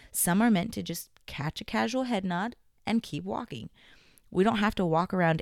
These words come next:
arrogant and small-minded, but we also don't want our minds to be so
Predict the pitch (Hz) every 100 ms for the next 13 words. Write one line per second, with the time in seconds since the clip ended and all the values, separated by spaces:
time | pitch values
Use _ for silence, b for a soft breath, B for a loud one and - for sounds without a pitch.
0 | - 160 170 160 - 151 - 175 160 156
1 | 151 170 160 151 156 151 B B B 190
2 | - 220 269 240 214 175 180 165 156 151
3 | 165 180 - 170 151 - - 156 160